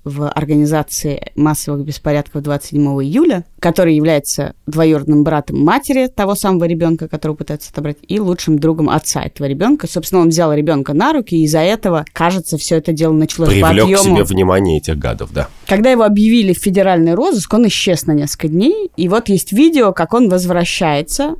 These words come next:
Speaker 1: и он специально вызвал «Медиазону», чтобы они снимали, как он сам идет в С К, чтобы никто не подумал, что его поймали. И он там довольно много раз повторяет: «Я ничего не сделал, я ни в чем не виноват. Почему я должен бежать?» И когда ты говоришь,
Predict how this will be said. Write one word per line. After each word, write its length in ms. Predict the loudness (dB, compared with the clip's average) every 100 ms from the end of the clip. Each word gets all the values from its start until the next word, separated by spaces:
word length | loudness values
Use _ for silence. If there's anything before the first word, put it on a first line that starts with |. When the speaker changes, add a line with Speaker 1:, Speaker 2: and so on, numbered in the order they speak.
| -4
Speaker 1:
и 80 | 0
он 100 | 0
специально 540 | -2 -4 0 0 0
вызвал 280 | 0 -2 0
«Медиазону», 600 | 2 2 -2 -2 2 2
чтобы 220 | 2 0
они 140 | 2 2
снимали, 480 | 0 2 2 2 -2
как 220 | -2 -2
он 100 | -2
сам 380 | 0 -2 -2 -4
идет 320 | -4 -2 -2
в 60 | -2
С 160 | -4
К, 240 | -2 -4 -4 -10
чтобы 420 | -2 2 4 4
никто 240 | 2 2
не 100 | 0
подумал, 320 | 2 0 0
что 160 | 0 0
его 100 | -2
поймали. 420 | 0 0 0 -4 -10 _ -4
И 100 | 2
он 180 | 2 2
там 220 | 2 2
довольно 360 | 2 2 2
много 500 | 2 2 2 2 0
раз 340 | 0 -2 -4 -10
повторяет: 640 | -8 -8 -2 0 0 0 -2
«Я 260 | 0 2 4
ничего 720 | 4 4 2 0 0 2 2
не 240 | 2 2
сделал, 600 | 0 0 2 2 2 -4 -10
я 200 | 0 4
ни 160 | 4 4
в 100 | 0
чем 360 | -2 2 2 2
не 100 | 2
виноват. 480 | 2 0 0 -2 -4 -2
Почему 460 | -2 0 2 2
я 200 | 2 0
должен 480 | 0 0 0 0 0
бежать?» 520 | 0 0 0 -2 -10 -4
И 80 |
когда 280 | 0 2 2
ты 120 | 2
говоришь, 600 | 2 2 2 2 -2 -8